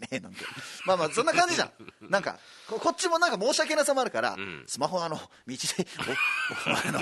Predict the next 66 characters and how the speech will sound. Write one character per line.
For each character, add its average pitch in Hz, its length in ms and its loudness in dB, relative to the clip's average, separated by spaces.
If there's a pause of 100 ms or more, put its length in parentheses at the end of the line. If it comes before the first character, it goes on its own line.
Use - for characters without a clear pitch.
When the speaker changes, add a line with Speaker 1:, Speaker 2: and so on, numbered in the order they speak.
(140)
Speaker 2:
<laughs> 131 180 -8
い 151 60 -2
や、 143 140 2
俺 120 260 -6
も 117 140 -8
ち 127 100 -10
ょ 139 60 -4
っ - 20 -20
と - 160 -8
嫌 107 180 0
だ 98 120 -4
な、 90 80 -6
Speaker 1:
お、 - 20 -4
Speaker 2:
そ 131 160 0
ん 151 80 0
な 104 100 0
お 101 100 0
客 - 260 -4
来 - 0 -
た - 0 -
ら。 - 20 -4
Speaker 1:
お、 - 40 -2
お、 - 0 -
お-、 - 160 -10
落 127 40 2
と 262 100 2
し 247 80 2
ち - 60 2
ゃ 180 60 8
い 139 40 -2
ま 113 80 -4
し - 60 -6
た 104 80 -8
よ 95 60 -6
ね」。 107 160 -6
Speaker 2:
山 147 240 -2
下 - 240 0
清 160 360 -2
み 131 100 -4
た 120 100 0
い 107 80 -2
な 98 80 -4
喋 101 220 -4
り 113 80 -6
方。 - 220 -10
Speaker 1:
そ-、 180 60 -6
そ 220 120 0
し - 60 0
た 302 100 10
ら、 131 100 2
あ 117 40 -2
の、 - 80 -6
車 240 300 0
に 214 140 0
ね、 143 180 2
ひ-、 - 120 -10 (120)
ひ-、 - 220 -6
ひ - 100 -6
か - 140 4
れ 170 80 2
ち - 100 -4
ゃ 196 40 6
い 185 60 2
ま 170 100 0
し - 80 -8
て。 104 100 -4